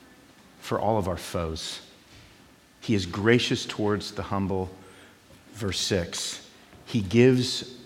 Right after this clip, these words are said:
more grace, for God opposes the proud but gives grace to the humble. So listen to this.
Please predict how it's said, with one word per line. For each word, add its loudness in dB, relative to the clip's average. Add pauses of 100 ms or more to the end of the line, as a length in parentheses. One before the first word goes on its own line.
(100)
more 2
grace, 0 (520)
for -4
God 6
opposes 0
the -4
proud 0
but -6
gives -6
grace -4 (640)
to -6
the -2
humble. -4 (440)
So -6
listen 0
to 0
this. -6